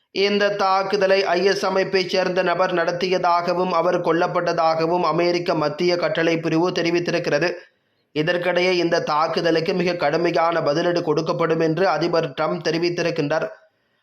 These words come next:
ஆனால் இந்த தாக்குதலை ஐ எஸ் அமைப்பைச் சேர்ந்தவர்கள் தான் நடத்தியதாக ஐ எஸ் அமைப்பு எந்த தகவலையும் வெளியாக்கவில்லை.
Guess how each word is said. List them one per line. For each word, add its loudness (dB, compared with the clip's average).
ஆனால் 2
இந்த 4
தாக்குதலை 2
ஐ 2
எஸ் 2
அமைப்பைச் 2
சேர்ந்தவர்கள் 0
தான் 0
நடத்தியதாக 0
ஐ 0
எஸ் -2
அமைப்பு 0
எந்த 2
தகவலையும் 0
வெளியாக்கவில்லை. 2